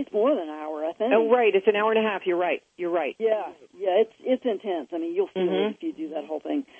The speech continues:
Speaker 2: Definitely.
Speaker 1: Um, so, and, and the yoga. I mean, really, I like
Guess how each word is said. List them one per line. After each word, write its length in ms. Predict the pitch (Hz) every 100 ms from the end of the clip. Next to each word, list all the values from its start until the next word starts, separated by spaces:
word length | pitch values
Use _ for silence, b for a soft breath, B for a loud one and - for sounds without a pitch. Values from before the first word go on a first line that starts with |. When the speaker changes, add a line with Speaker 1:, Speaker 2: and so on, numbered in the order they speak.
| B B
Speaker 2:
Definitely. 560 | 208 185 170 156 151 -
Speaker 1:
Um, 100 | 202 _ _ _ _ _ _ _ _ _
so, 320 | - - 156 - -
and, 160 | 220 247
and 220 | 262 254
the 40 |
yoga. 440 | 262 254 285 262 165
I 40 | 208
mean, 340 | 226 220 214 - _ _ _ _ _ _
really, 320 | 214 294 349 311
I 40 |
like 220 | 247 226